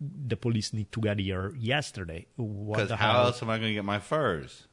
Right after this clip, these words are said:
Speaker 1: That, but also, like, these are all gonna kill each other soon enough. This is not good. So, you know, they have no plane, as usual.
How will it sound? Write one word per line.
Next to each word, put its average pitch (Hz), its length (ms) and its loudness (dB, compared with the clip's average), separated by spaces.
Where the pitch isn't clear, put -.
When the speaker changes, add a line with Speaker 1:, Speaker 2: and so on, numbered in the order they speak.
Speaker 1:
That, 123 600 0
but 113 160 2
also, 127 420 4
like, 117 240 -2
these 143 140 -4
are 113 160 4
all 117 100 6
gonna 104 220 0
kill 156 200 2
each 98 160 0
other 85 280 -4
soon 101 200 -6
enough. 85 320 -8
This 107 160 -2
is 98 160 -2
not 90 280 -4
good. 95 320 -4
So, - 240 -2
you 196 140 -2
know, 123 240 -4
they 120 300 6
have 117 200 4
no 131 180 2
plane, 110 580 2
as 104 180 -2
usual. 98 480 0